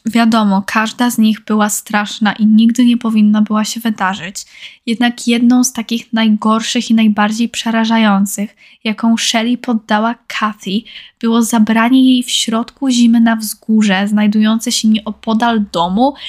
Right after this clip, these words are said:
a następnie spychanie z niego kobiety. Warto zaznaczyć, że było wtedy naprawdę niesamowicie zimno, Kathy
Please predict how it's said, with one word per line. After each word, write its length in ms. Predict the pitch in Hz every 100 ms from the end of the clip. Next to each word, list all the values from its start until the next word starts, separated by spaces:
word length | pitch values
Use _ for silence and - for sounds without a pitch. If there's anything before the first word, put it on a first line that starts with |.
| - _
a 100 | -
następnie 640 | 226 233 - 247 247 - 240 - _ _
spychanie 920 | - - - 254 247 - 226 233 240 233
z 140 | 208
niego 340 | 208 202 202 202
kobiety. 640 | - 202 196 180 - - - _ _ _ _ _ _
Warto 320 | - 214 - 285
zaznaczyć, 600 | 294 269 214 208 220 220
że 180 | 220 208
było 220 | 220 220
wtedy 300 | - 214 220
naprawdę 600 | 214 208 214 214 220 214
niesamowicie 960 | 220 202 214 208 254 247 240 233 -
zimno, 520 | 226 214 196 185 180 247 _ _ _ _
Kathy 520 | - 233 233 - 214